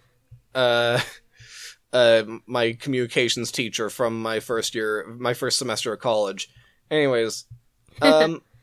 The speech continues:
Speaker 1: yeah, but, like, Ferb's Thomas Sangster, and he's done some live action roles, such as he made a cameo as a First Order officer in Star Wars The Force Awakens. And
Speaker 2: Mm-hmm.
Speaker 1: also, this one's a bit fucked up. <laughs> I,
Speaker 2: Uh-huh.
Speaker 1: I,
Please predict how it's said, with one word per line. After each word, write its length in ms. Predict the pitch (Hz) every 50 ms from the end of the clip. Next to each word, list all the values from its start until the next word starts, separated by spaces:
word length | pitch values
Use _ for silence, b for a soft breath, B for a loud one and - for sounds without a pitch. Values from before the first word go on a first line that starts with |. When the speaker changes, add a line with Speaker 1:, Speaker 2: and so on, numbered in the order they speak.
| _ _ _ _ _ _ _ _ _ _ _ _ - - -
Speaker 1:
yeah, 260 | 160 151 151 120 113 113 120
but, 180 | 135 151 -
like, 180 | 143 135 131 -
Ferb's 380 | - - 175 170 165 165 165
Thomas 300 | - - 170 147 147 143
Sangster, 580 | - - 139 127 131 - - 147 127 127 117 - _ _ _ _ _ _ -
and 180 | 147 143 139 139
he's 200 | 143 160 151 147 147
done 220 | 160 151 151 147
some 180 | - 170 143 143
live 200 | 147 147 147 139
action 320 | 139 139 135 - - 147
roles, 300 | 135 131 127 127 127 127 -
such 200 | 175 147 135 -
as 380 | 151 143 139 135 135 131 b b b b b b
he 120 | - - 170
made 200 | 175 175 185 180
a 40 |
cameo 480 | 170 - - - 147 156 170 175 175 170
as 80 | 165 156
a 100 | 139 143
First 380 | - - - 160 160 151 - -
Order 280 | 151 143 143 147 143 127
officer 440 | 127 135 135 147 143 - 175 151
in 100 | 139 127
Star 280 | 120 - - 143 139 135
Wars 180 | 135 131 131 120
The 60 | 127 -
Force 280 | - 147 135 127 -
Awakens. 680 | 131 117 120 131 131 - 170 170 185 202 196 - b b b b b b b b b b _ -
And 320 | 156 156 151 147 147 147 147
Speaker 2:
Mm-hmm. 100 | 117 120
Speaker 1:
also, 720 | 175 233 285 294 - - - 190 139 123 120 117 123 - - B B B B B B B _ -
this 260 | 147 202 277 277 -
one's 220 | 254 220 202 175
a 40 | 175
bit 220 | 156 175 175 - 170
fucked 340 | - 185 160 156 - - 151
up. 160 | 135 127 127 -
<laughs> 1300 | - - - - - - - - 523 508 480 - _ _ _ _ _ _ - - - - - - - -
I, 100 | - 180 175
Speaker 2:
Uh-huh. 100 | - -
Speaker 1:
I, 200 | 175 185 190